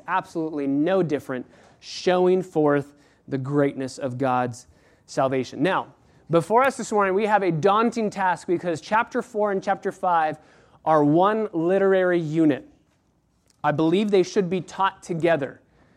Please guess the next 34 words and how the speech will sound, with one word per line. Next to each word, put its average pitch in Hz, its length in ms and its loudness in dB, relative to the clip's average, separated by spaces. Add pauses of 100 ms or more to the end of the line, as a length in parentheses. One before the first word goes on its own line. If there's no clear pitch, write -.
(240)
Now, 135 60 -8
that's 196 220 0
a 170 40 4
lot 185 460 4
of 160 140 -10
text - 440 -6
to 170 100 -2
get 175 280 0
through, 127 380 -6
so - 140 -6
we 151 220 2
are 175 120 2
not 196 280 0
gonna 202 140 -2
be 202 80 2
able 185 100 0
to 170 80 0
dive 165 420 2
as 147 300 -4
deeply 208 480 -2
as 170 140 -2
we 165 60 0
normally 165 360 0
would. 143 460 0 (680)
But 156 120 0
I, 160 240 2
I 151 80 -2
pray, 160 480 0
I, 147 160 -2
I 143 80 -6
think 240 240 -4
and 208 100 -2
I 170 40 -4
pray 180 520 0